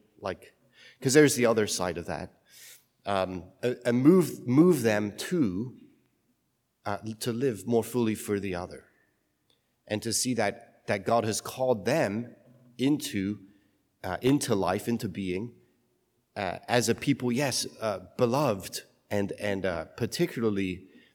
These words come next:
um, his own, God's own people, and how he's called them into being so that they could be more totally, uh, for the other. And of course, then this is, you know,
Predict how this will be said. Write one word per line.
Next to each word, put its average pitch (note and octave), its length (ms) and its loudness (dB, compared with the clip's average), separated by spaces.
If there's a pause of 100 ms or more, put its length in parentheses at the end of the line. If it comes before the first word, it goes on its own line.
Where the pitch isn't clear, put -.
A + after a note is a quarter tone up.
(300)
um, E2+ 320 -10
his C3 260 0
own, A2+ 460 2 (720)
God's B2 320 0
own C#3 240 6
people, - 540 -4 (1040)
and G#2 100 -2
how B2 120 0
he's B2 120 0
called C3 400 -2
them B2+ 220 2
into A#2+ 300 -2
being G#2 360 -2
so - 180 -2
that F#2 140 -6
they G#2 140 -2
could F#2+ 380 -8
be A#2 420 0 (920)
more G#2+ 260 2
totally, F#2+ 680 0 (300)
uh, F2+ 160 0
for G#2 340 0
the F2+ 140 -2
other. E2 340 -2 (220)
And - 80 -6
of - 80 -6
course, F#2 260 -6
then G2 140 0
this F#2+ 200 -2
is, D#2+ 340 -8
you G2+ 140 -4
know, D#2+ 80 -6